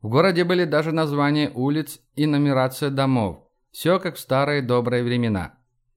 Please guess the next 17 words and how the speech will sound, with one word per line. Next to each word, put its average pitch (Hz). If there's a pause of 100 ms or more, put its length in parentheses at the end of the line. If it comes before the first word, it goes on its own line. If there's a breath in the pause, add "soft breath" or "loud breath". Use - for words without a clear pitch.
(200)
Аптека 160
не 147
походила 143
на 107
те, 160
в 156
которых 127
Владу 139
доводилось 123
бывать. 110 (420)
Но 135
одно 165
с 180
ними 170
роднило – 147
специфический 151
запах. 117